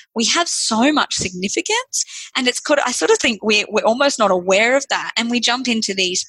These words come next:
panels with all of these really, really interesting individuals that come from a very set or defined background of skills that inform their role.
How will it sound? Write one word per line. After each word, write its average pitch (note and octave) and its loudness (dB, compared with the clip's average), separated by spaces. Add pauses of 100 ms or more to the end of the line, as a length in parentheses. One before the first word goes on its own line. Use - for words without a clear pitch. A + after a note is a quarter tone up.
panels A#3 0
with G3 0 (440)
all C#4 6
of C#4 0
these A3 0
really, A#3+ 4
really G3+ 0
interesting A#3 0
individuals G3 0
that G3+ -4
come G3 -2
from G3 0 (100)
a F#3 -4
very G#3+ 0 (360)
set - 0
or G3 -2
defined G#3 0 (120)
background G#3 -2
of F3+ -6
skills - 0
that G3+ 0
inform G3 2
their F#3 2
role. A#3+ 4